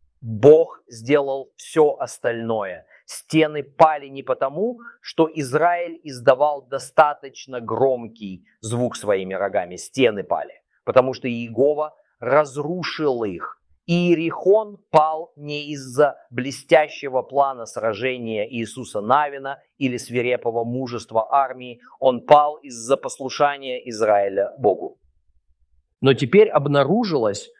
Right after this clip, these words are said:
что после того, как так называемая битва была выиграна,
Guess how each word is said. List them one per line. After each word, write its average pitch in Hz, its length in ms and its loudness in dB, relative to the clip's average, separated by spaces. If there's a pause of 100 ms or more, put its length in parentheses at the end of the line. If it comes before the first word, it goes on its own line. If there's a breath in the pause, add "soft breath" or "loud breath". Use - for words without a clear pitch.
что - 200 2
после 185 420 4
того, 165 280 2
как 139 200 -6
так 147 180 -2
называемая 127 800 0
битва 123 460 -2
была 120 300 2
выиграна, 104 720 -2